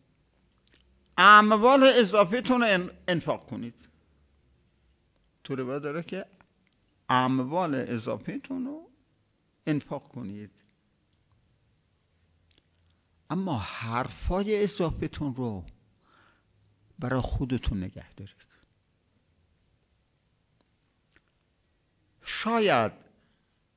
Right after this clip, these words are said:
یه حرف قبل از آنی که باز بشه، برای گوینده، برای شنونده مورد تردید باشد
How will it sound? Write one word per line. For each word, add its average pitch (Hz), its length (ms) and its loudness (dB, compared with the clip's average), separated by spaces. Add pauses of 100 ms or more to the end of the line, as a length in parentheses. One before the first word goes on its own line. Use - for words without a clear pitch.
(480)
یه 165 140 -4
حرف 196 600 -10 (1700)
قبل 156 320 -4
از 123 160 -2
آنی 113 220 -2
که 123 160 -8
باز 101 560 -6
بشه، 101 460 -8
برای 120 420 -10
گوینده، 98 720 -10
برای 101 300 -10
شنونده 92 760 -10
مورد 123 640 -6
تردید 95 920 -8
باشد - 420 -16